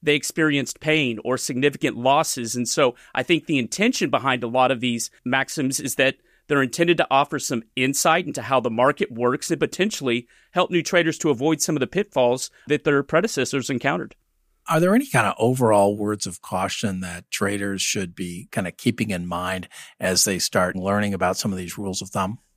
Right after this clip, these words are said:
Speaker 1: Yes. Uh, you know, th-, I think there's always exceptions to, to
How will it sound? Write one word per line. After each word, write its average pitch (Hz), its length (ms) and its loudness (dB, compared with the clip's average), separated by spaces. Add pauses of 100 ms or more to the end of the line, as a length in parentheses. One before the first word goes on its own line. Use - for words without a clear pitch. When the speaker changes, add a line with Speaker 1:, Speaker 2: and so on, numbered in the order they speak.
Speaker 1:
Yes. 135 760 2
Uh, 151 80 6
you 156 180 2
know, 175 120 8
th-, 156 120 0
I 156 80 0
think 165 140 0
there's 143 240 -4
always 139 260 4
exceptions 113 720 -2
to, 117 300 -2
to - 180 -8